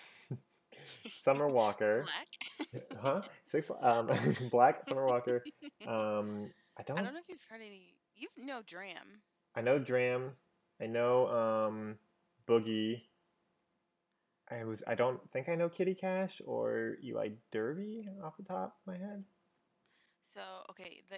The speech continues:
Speaker 2: Eli Derby song, so sorry to you, sir, but it was really bad.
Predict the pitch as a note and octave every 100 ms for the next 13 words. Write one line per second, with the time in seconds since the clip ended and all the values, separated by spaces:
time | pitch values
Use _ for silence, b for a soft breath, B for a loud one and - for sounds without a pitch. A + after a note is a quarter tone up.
0 | F3 A3 B3 G#3+ F#3+ G3 - - _ F#3+
1 | _ _ _ _ G3 F#3+ E3+ E3 D#3 F3+
2 | - F3 F3 _ _ E3 - - - -
3 | F3+ - E3+ E3+ E3 D#3+ D#3 - F#2+